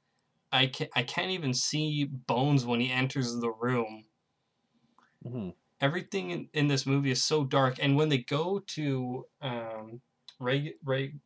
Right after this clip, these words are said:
Speaker 1: was it Regular Ro-, One?
Speaker 2: Yes, Regular One.
Speaker 1: Regular One, and they find the crew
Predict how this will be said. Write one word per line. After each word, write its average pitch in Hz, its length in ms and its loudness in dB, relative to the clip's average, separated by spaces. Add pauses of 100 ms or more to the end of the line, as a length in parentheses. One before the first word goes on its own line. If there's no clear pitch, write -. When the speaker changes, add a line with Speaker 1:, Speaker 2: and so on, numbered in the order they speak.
(280)
Speaker 1:
was 131 160 -4
it 127 200 0
Regular 143 580 2
Ro-, 156 320 0
One? 160 360 2 (520)
Speaker 2:
Yes, 127 260 0
Regular 95 380 0
One. 82 200 -6 (1000)
Speaker 1:
Regular 139 420 4
One, 120 480 0 (240)
and 135 120 0
they 131 80 4
find 147 380 0
the 139 80 2
crew 135 640 0